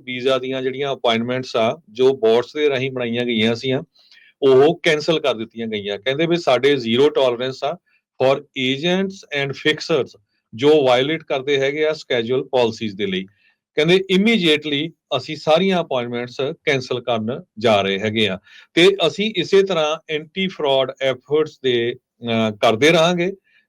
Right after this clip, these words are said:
ਜ਼ੀਰੋ ਟੋਲਰੈਂਸ ਆ ਫਰਾਡ ਦੇ ਮਾਮਲੇ ਦੇ ਵਿੱਚ।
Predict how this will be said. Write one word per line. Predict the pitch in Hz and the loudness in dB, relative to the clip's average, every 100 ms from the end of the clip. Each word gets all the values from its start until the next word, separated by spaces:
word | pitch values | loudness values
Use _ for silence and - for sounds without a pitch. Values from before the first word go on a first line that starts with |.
| - | -14
ਜ਼ੀਰੋ | 120 120 139 170 190 | -8 -2 4 4 4
ਟੋਲਰੈਂਸ | 175 139 131 147 147 160 | 4 2 0 -4 -4 -4
ਆ | 160 | -6
ਫਰਾਡ | 170 135 131 131 | -8 -2 0 2
ਦੇ | 139 | 0
ਮਾਮਲੇ | 139 131 127 143 | -2 -2 0 0
ਦੇ | 151 | 0
ਵਿੱਚ। | 135 127 127 160 | 0 0 -2 -6